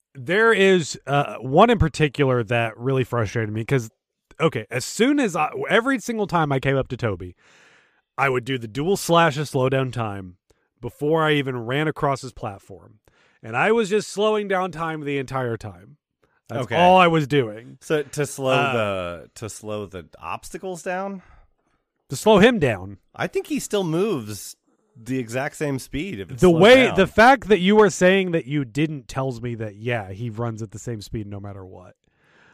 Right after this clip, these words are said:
Speaker 1: Um,
Speaker 2: It,
Speaker 1: because
Speaker 2: yeah.
Speaker 1: it was, it was, like, by a hair so many times.
Speaker 2: Yeah, I, I don't
Speaker 1: Even
Speaker 2: think
Speaker 1: when
Speaker 2: it
Speaker 1: they
Speaker 2: had any
Speaker 1: slowing down
Speaker 2: effect
Speaker 1: time
Speaker 2: on
Speaker 1: the whole
Speaker 2: him.
Speaker 1: time.
Speaker 2: I think if you go into parchment mode, he will stop. But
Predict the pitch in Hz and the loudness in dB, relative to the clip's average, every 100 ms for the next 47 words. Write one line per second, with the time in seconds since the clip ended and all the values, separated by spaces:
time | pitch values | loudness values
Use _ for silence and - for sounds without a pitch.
0 | _ - 123 120 110 104 _ - 127 139 | _ 0 2 2 0 -6 _ -8 -6 -2
1 | 147 139 131 107 - _ - 120 170 120 | 2 2 2 -2 -16 _ -8 2 2 4
2 | 185 175 156 131 - - - 180 - 170 | 6 6 6 0 -12 -10 -2 -2 2 4
3 | 156 135 - - 135 135 127 123 113 110 | 4 0 -8 -12 -2 0 0 -2 -6 0
4 | 135 143 135 127 135 120 110 131 117 117 | 2 4 0 0 -2 -2 -2 -2 -2 -4
5 | 113 - 101 90 110 117 113 123 143 147 | -6 -8 -12 -14 -6 -2 -2 0 -2 -4
6 | - 127 139 135 139 127 123 104 127 123 | -4 0 2 4 2 2 2 0 0 0
7 | 117 113 113 107 80 85 71 - _ _ | 0 -2 -4 -6 -6 -10 -14 -18 _ _
8 | _ 110 117 151 - 110 110 117 120 131 | _ -6 -4 -6 -6 -10 -8 -4 0 2
9 | 139 123 127 139 147 143 147 135 - 139 | 0 -2 -4 -4 -6 -6 -4 -4 -6 -10
10 | - 135 139 131 127 117 - 120 120 117 | -6 -4 -2 -4 -6 -8 -8 -4 -2 -4
11 | - 131 101 92 87 82 | -8 -14 -8 -6 -6 -8